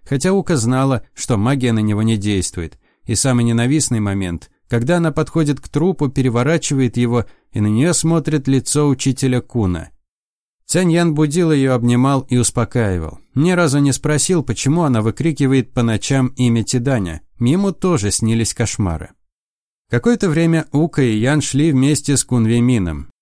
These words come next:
Тидань, как всегда, впереди, собирал на себя всю магическую мишуру. Изредка срабатывали немагические штуки, и тогда Мэй за доли мгновения выставляла перед ним щиты.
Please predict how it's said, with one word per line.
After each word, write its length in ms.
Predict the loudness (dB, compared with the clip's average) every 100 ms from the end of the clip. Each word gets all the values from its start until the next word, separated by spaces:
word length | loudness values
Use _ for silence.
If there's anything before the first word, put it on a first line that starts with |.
| _
Тидань, 320 | -2 2 2
как 160 | 2 -2
всегда, 380 | -2 -2 0 0
впереди, 600 | 0 0 0 0 0 2
собирал 480 | 0 -2 0 0 2
на 120 | 0
себя 280 | 0 0 0
всю 240 | -2 0
магическую 680 | -2 0 -2 -2 -2 -2 0
мишуру. 580 | -2 -2 -2 -2 -6 -14 -4
Изредка 480 | 0 0 0 -2 -2
срабатывали 640 | 0 0 0 -2 0 2
немагические 760 | 2 0 0 -2 -2 -4 -2 -2
штуки, 540 | -2 -2 -2 -2 -2 -4 -4
и 100 | -2
тогда 380 | -2 0 -2
Мэй 300 | 0 0 0
за 180 | 0 -2
доли 240 | 0 0 0
мгновения 720 | 0 0 0 0 0 -2 -6 _ -6
выставляла 580 | -4 -2 0 0 0 0
перед 300 | 0 -2 0
ним 180 | -2 -2
щиты. 520 | -2 -4 -4 -8